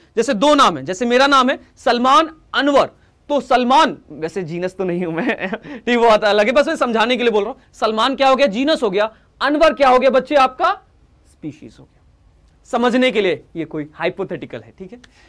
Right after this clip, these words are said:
तो इसी तरीके से Mangifera, first name is genus, second name is species। अब जो बेटा पहला नाम का जो पहला अक्षर है, the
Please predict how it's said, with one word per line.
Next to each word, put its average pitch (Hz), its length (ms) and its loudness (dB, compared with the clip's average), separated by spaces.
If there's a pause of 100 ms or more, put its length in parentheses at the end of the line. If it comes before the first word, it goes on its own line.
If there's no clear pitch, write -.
(160)
तो 320 100 0
इसी 311 160 -2
तरीके 262 260 -2
से 269 120 -8
Mangifera, 226 500 -8 (200)
first 226 220 -4
name 220 140 -8
is 170 120 -10
genus, 285 240 -14
second 156 200 -14
name 151 120 -12
is - 140 -20 (180)
species। 131 360 -20 (560)
अब 415 260 -2
जो 349 140 -4
बेटा 311 280 -2
पहला 330 480 0
नाम 269 320 -4
का 285 120 -4
जो 285 120 -6
पहला 285 320 0
अक्षर 254 380 0
है, 123 80 -14 (320)
the 247 160 -2